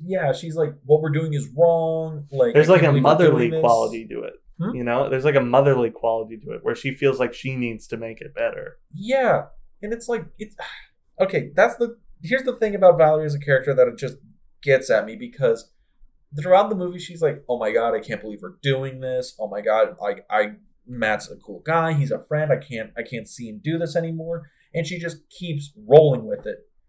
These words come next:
Speaker 1: She does. There's no point where she's like, "We have to stop this. This is wrong, or I walk." There's never that moment in the movie.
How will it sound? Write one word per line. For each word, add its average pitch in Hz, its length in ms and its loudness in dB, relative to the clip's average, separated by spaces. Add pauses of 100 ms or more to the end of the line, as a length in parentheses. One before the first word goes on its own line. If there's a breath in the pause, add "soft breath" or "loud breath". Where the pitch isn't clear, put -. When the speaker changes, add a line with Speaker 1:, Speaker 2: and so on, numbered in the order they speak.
Speaker 1:
She 160 220 -8
does. 147 300 4
There's 147 220 4
no 156 240 4
point 160 260 -4
where 143 100 -6
she's 143 180 -12
like, 127 220 -6
"We 120 220 -6
have 123 260 0
to 117 100 -10
stop - 400 -2
this. 104 220 -10
This 113 220 -8
is 104 200 -14
wrong, 123 400 6
or 110 240 2
I 95 120 -4
walk." 107 380 0
There's 123 200 -8
never 135 320 4
that 120 180 2
moment 117 280 -4
in 101 60 -18
the 95 100 -20
movie. 120 340 -10